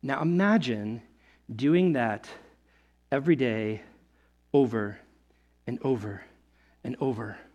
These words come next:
and over. Like, and that's, and you go, "Okay, all of a sudden I'm beginning to understand why this is a big deal," right? And here's the key, right? You look at this, and they, 'cause they say, "Why do your disciples not walk," right? Not walk according to what?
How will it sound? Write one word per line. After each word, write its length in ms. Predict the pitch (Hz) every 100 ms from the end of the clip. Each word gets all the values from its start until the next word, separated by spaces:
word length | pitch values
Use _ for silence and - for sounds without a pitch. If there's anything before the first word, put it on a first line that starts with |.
| _ _ _ -
and 140 | - -
over. 440 | - - - - _ _ _ _ _ _ _ _ _ _ _ _ _ _ _ _ _ _ -
Like, 140 | 165
and 100 | 165
that's, 220 | 175 185 226
and 100 | 180
you 80 |
go, 180 | 165 165 139 185
"Okay, 160 | -
all 180 | 170 190
of 60 | 165
a 40 |
sudden 240 | - 226
I'm 60 | 170
beginning 380 | 151 196 208 170
to 80 | 170
understand 400 | 185 160 208 156
why 200 | 160 170
this 140 | 147
is 100 | 147
a 60 | 143
big 180 | 147 139
deal," 260 | 196 117 - - -
right? 240 | - - - -
And 120 | 175
here's 220 | 185 226 170
the 80 |
key, 440 | 202 262 208 113 - - 180
right? 200 | 202 175
You 160 | 190
look 200 | 190 233
at 80 | 208
this, 260 | 185 175 220
and 120 | 196
they, 100 | 196
'cause 340 | - 214 185
they 340 | 226 196 185 202
say, 160 | 214
"Why 400 | 160 165 202 285
do 320 | 214 220 208
your 220 | 185 196 180
disciples 680 | 185 - 247 240 214 160 156
not 420 | 175 220 247 175
walk," 560 | 143 262 180 156 - - - -
right? 240 | 180 214
Not 220 | 208 208
walk 320 | 208 254 208
according 420 | 190 - 226 233 220
to 120 | 226
what? 260 | 285 269